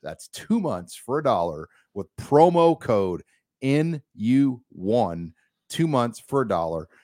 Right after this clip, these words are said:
uh, to try out Husker online dot com, our website here. Uh, we got a lot going on too, um, with the transfer portal opening up and things happening. Uh, this would get you all the way through all the silly season,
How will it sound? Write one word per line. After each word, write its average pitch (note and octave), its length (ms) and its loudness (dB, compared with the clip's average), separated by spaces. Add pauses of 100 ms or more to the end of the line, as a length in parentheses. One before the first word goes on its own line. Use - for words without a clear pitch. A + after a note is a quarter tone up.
(160)
uh, F2 400 -10
to - 100 -20
try A#2+ 300 0
out C3 240 2
Husker A#2+ 580 -4
online G2+ 720 -4 (360)
dot G#2 260 2
com, F2+ 500 -4
our F2+ 300 -4
website F#2+ 500 -4
here. D#2+ 360 -8 (320)
Uh, E2+ 180 -6 (100)
we F#2 100 -12
got F2+ 120 -2
a E2 40 -2
lot G2 300 0
going C3+ 240 0
on C3 220 2
too, F#2 460 -4
um, E2+ 180 -6
with F2 140 -10 (240)
the D#2+ 180 -10
transfer A#2 380 -8
portal A#2+ 320 0
opening A2+ 340 0
up A2 160 -2
and F2 100 -10
things G#2 200 -8
happening. G#2 480 -6 (340)
Uh, D#2 160 -12
this G#2 180 -6
would G#2+ 140 -10
get A#2 160 -2
you G2+ 120 -6
all F#2 140 -2
the A2+ 80 -4
way A2+ 120 4
through G#2+ 300 -4
all A#2 380 0
the C3 80 -4
silly A2+ 300 -4
season, - 340 -18